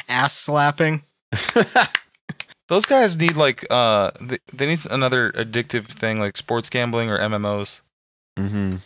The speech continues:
Speaker 1: Yeah.
Speaker 3: Spending way too much time just fapping. <laughs>
Speaker 1: Yeah, usually the, the fappers,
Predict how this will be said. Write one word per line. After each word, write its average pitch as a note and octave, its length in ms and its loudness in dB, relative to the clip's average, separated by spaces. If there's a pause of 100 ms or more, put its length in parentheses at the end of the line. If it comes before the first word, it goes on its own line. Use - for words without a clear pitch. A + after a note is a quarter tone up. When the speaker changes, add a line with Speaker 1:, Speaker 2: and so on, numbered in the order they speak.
(240)
Speaker 1:
Yeah. C3+ 460 0 (720)
Speaker 3:
Spending C3 180 0
way A2+ 100 2
too A#2+ 120 -4
much G#2+ 140 0
time A2+ 240 0
just G2+ 200 -4
fapping. G#2+ 420 0
<laughs> - 480 -2 (260)
Speaker 1:
Yeah, D3+ 180 4
usually F#3 420 4
the, D3 200 2 (100)
the C3 60 -2
fappers, C3 800 -2